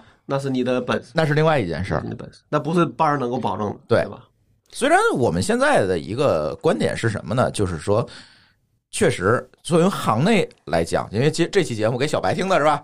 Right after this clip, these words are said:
Speaker 1: 嗯。
Speaker 2: 从行内来讲，确实对这个培训班儿的这些学员儿们是有一定的戒心。
Speaker 1: 嗯。
Speaker 2: 因为为什么这件事情，我觉得啊，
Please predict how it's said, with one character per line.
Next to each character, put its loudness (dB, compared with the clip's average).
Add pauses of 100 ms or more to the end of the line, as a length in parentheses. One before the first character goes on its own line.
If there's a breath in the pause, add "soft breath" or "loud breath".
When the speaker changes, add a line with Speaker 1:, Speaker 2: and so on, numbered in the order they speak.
Speaker 1:
嗯。 -12
Speaker 2:
从 -4
行 2
内 2
来 2
讲， -2
确 -2
实 -2
对 -2
这 -4
个 2
培 -4
训 -2
班 2
儿 2
的 2
这 -2
些 0
学 -4
员 2
儿 -4
们 0 (300 loud breath)
是 0
有 0
一 -10
定 2
的 2
戒 0
心。 -6 (360)
Speaker 1:
嗯。 -6
Speaker 2:
因 -2
为 2 (200)
为 6
什 -4
么 -2
这 -4
件 2
事 0
情， -2
我 2
觉 -2
得 2
啊， 0